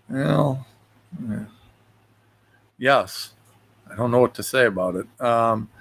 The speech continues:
so for those of you that don't know, C D C's out there talking about how terrifying ticks are. Well, they've been using ticks to spread disease since Lyme disease, right? I mean,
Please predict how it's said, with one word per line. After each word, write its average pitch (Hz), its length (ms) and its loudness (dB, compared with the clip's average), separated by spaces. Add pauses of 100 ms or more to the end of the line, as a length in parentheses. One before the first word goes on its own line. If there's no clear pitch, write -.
(300)
so 156 180 0
for 160 160 -4
those 190 240 2
of 151 60 -8
you 170 140 0
that 135 140 0
don't 127 300 0
know, 120 340 2
C 135 240 -4
D 127 140 2
C's 120 340 0
out 113 240 4
there 113 440 2 (420)
talking 131 320 2
about 117 320 0
how 131 160 -2
terrifying 127 600 0
ticks - 360 -2
are. 104 340 2 (420)
Well, 151 220 2
they've 190 180 -2
been 165 180 -2
using 127 340 -2
ticks - 320 2
to 107 100 -6
spread 113 360 2
disease 110 400 2
since 101 280 -2
Lyme 104 280 2
disease, 92 440 -6
right? 101 300 2 (100)
I 110 160 2
mean, 110 360 0